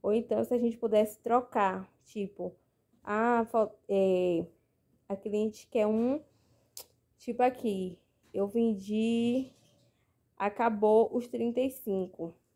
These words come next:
e a cliente queria mais, aí ficou dois oito, eu poderia trocar, mas eu não consigo. Tá, veio três trinta e sete, porque eu já reservei um aqui,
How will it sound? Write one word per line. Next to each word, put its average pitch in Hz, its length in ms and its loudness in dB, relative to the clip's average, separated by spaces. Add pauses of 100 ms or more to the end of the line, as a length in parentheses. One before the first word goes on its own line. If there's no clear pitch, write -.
(420)
e 202 140 2
a 208 60 0
cliente 208 400 -4
queria 214 260 -2
mais, 185 480 -2 (340)
aí 190 100 -2
ficou 208 340 -4
dois 208 340 2
oito, 190 240 -2
eu 196 40 -4
poderia 202 380 -4
trocar, 214 360 -4
mas 180 220 -6
eu 180 80 -6
não 180 140 -2
consigo. 185 500 -12 (840)
Tá, 190 200 0
veio 208 340 4
três 247 300 2
trinta 247 300 0
e 233 80 2
sete, 190 760 0 (460)
porque 196 240 -10
eu 190 60 -2
já 190 100 -2
reservei 185 460 -4
um 185 160 -2
aqui, 202 580 -4